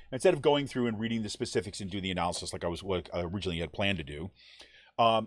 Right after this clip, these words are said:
I wanna say a couple things. So there's the opinion so f-, uh, the, what I've read so far, right? Um, right now he's going through, uh, the, where I am in the, the go-, he's going through point by point about, uh, what was wrong about the Roe decision, um, kind of eventually.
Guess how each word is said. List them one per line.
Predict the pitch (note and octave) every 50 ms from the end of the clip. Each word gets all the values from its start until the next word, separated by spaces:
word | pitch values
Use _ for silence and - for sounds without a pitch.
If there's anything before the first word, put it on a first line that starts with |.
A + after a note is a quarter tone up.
| - -
I | C3+
wanna | D3 C#3 B2+
say | A2+ - B2+
a | A2
couple | - - F#2 G2
things. | F2 - D#2+ C#2+ - -
So | - D3 C3+ - - _ _ - - - _ _ _ _ _ _ _ _ _ _ _ _ _ _ _ _ _ - -
there's | B2 D3 D3 D3 C#3+ A#2 - - _ _ _ _ _ _ - - - - - - C#3+
the | B2 G2+ A2 C3 C3
opinion | - - F#3 F#3 G#3 G#3 F#3
so | - - D#3
f-, | - - C#3+
uh, | C3 B2+ B2 A#2
the, | A#2+ C#3 -
what | B2+ B2 C#3+ D#3+
I've | D#3 C3 C3
read | C3+ A#2+ G#2+
so | - B2 -
far, | - F2 C#2+ C#2+ C#2+ -
right? | A2 A2 A2 A2 -
Um, | A#2 A2+ G#2+ G#2 A2
right | C#3+ E3+ F3
now | E3+ D3 C3+ B2+ B2
he's | B2 B2 G#2+
going | C#3 B2 A#2 A2+ G#2
through, | - A#2 G#2+ G#2 G#2 G2 G2+ -
uh, | G2+ G2+ F#2+ F#2 F#2 F2+ F2+ -
the, | G#2 G2+ -
where | A2+ A2 A#2 A2+ A2
I | A2 A2
am | G#2+ G#2+ G#2
in | G2+ F#2+
the, | F#2+ F#2 F#2 F2+
the | G2+ G2 F2+
go-, | F#2+ A#2+ A#2+
he's | A#2+ G#2 G2+
going | C3 B2 A#2+ A#2
through | A2 - A#2 G#2+
point | - - B2 A#2 G#2 -
by | G#2+ G2
point | - - G#2+ G2+ F#2+ F#2
about, | E2 F#2 F2 F2 E2+ - _ _ - - - - _ -
uh, | - F#2+
what | F#2+ A2 B2 -
was | A#2 G2+ F2 F#2
wrong | G#2 G#2 G2 G2 G2 F#2+
about | F2+ F2 E2+ -
the | F#2
Roe | E2 F2+ F2+ F2+ F2
decision, | F2 F2 - F#2+ D#2+ E2 D#2 D2 D2 - -
um, | F#2 F2+ E2+ E2+ D#2+
kind | - F2+ E2
of | D#2
eventually. | D2+ D2+ E2 D#2+ - - - - -